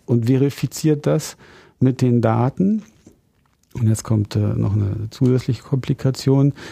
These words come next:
mit den Daten, die sie unter anderem vom sogenannten Kurssystem zur Verfügung gestellt bekommen. Das Kurssystem ist ein, äh, russisches, äh, radarbasiertes System, was auf der einen Seite am A T V montiert ist und auf der anderen Seite am Service-Modul.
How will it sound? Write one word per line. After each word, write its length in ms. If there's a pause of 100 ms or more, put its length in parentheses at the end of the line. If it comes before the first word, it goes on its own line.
(280)
mit 320
den 300
Daten, 540
die 120
sie 160
unter 300
anderem 300
vom 180
sogenannten 480
Kurssystem 800
zur 160
Verfügung 460
gestellt 340
bekommen. 320
Das 220
Kurssystem 840
ist 280
ein, 260 (600)
äh, 60
russisches, 1000 (100)
äh, 60
radarbasiertes 1300
System, 640 (320)
was 160
auf 160
der 160
einen 260
Seite 300
am 160
A 80
T 160
V 240
montiert 440
ist 140
und 100
auf 140
der 140
anderen 320
Seite 260
am 140
Service-Modul. 800